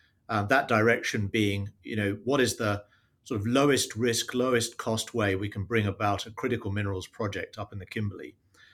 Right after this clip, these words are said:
Um, we've been going through, um, the supply chain, uh, which I think is one of the most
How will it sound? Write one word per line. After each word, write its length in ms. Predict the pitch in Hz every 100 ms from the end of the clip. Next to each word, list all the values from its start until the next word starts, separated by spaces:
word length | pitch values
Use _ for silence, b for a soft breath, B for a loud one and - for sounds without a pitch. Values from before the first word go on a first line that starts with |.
| b b -
Um, 360 | 117 110 113 - -
we've 300 | 120 117 - _ _
been 180 | 127 120
going 300 | 135 143 117
through, 380 | 127 113 110 113 B B B
um, 380 | 120 113 113 113 - _
the 100 | 123
supply 440 | 117 135 131 135 135
chain, 400 | 135 95 95 - _
uh, 200 | 117 120 -
which 200 | 123 135
I 160 | 139
think 240 | 127 120 113
is 240 | 107 - -
one 160 | 123
of 80 | 113
the 60 | 113
most 320 | 110 110